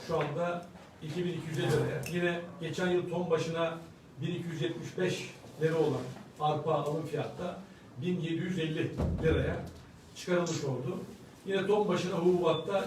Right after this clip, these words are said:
iki yüz yetmiş beş lirayı, bakliyatta ise dokuz yüz on lirayı bulan prim ve destekler, e, üreticimizin kullanımına vermiş oldu. Bu, bu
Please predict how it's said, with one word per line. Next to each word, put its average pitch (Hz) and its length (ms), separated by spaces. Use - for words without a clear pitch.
iki 180 120
yüz 180 280
yetmiş 175 300
beş 185 240
lirayı, 143 320
bakliyatta 160 520
ise 156 180
dokuz 156 320
yüz 143 80
on 185 200
lirayı 131 280
bulan 165 260
prim 196 280
ve 147 160
destekler, 185 680
e, 147 60
üreticimizin 156 880
kullanımına 139 640
vermiş 165 380
oldu. 175 420
Bu, 180 80
bu 175 200